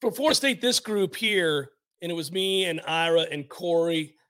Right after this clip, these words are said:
uh, talking about this group. These are guys that are fun to root for. Now, I root for all of Florida State's players 'cause I want Florida State to be good.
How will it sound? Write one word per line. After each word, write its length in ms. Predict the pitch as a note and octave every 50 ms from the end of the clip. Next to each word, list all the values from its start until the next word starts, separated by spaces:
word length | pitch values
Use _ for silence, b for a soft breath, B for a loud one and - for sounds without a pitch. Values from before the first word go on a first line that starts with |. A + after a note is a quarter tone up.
| _ _ _ _ -
uh, 140 | D#3 D#3 C#3+
talking 440 | - - F3+ F3 E3 - F3+ E3
about 220 | D#3 D3+ D3 D3 D3
this 200 | E3+ D3+ - -
group. 280 | - E3 D#3+ D#3 D3 - _ _ _ _ _ _ _ _ _ _
These 220 | - G#3 A#3 A#3 C#4+
are 60 | A3+
guys 520 | E3+ A#3 G#3 G#3 G#3 G#3 G3+ F#3+ F3 D3+
that 260 | F#3 F3+ E3+ E3 D#3+ - -
are 240 | E3 E3 D#3+ D3+
fun 240 | - - - F#3 F#3
to 80 | F3 E3
root 220 | D#3+ E3 E3+ D#3+
for. 320 | - - D3+ C3+ C3+ - -
Now, 180 | D3+ D#3+ F#3
I 60 | G#3+
root 180 | G#3+ G3 F#3 -
for 80 | F3 E3+
all 160 | F3+ F3+ E3
of 80 | -
Florida 160 | - E3 D#3 C#3+
State's 240 | - E3 D#3 C#3
players 300 | - - E3+ E3 F3 E3+
'cause 100 | - D#3+
I 60 | E3+ E3+
want 160 | E3+ D#3+ C#3
Florida 180 | F#3 F3 E3
State 160 | - F#3 E3 D3+
to 60 | D3+
be 100 | D3+ C3+
good. 480 | C3 C3 D#3 F#3+ F#3 D3 A#2+ A#2 C3